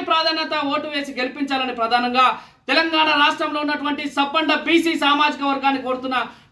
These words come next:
నూట ముప్పై ఆరు కులాలు ఉన్నాం. మనం అంతా ఏకమై ఒక్క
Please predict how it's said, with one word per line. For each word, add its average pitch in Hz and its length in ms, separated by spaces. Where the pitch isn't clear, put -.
నూట 359 220
ముప్పై 339 300
ఆరు 339 180
కులాలు 339 340
ఉన్నాం. 330 180
మనం 294 180
అంతా 339 200
ఏకమై 339 280
ఒక్క 330 140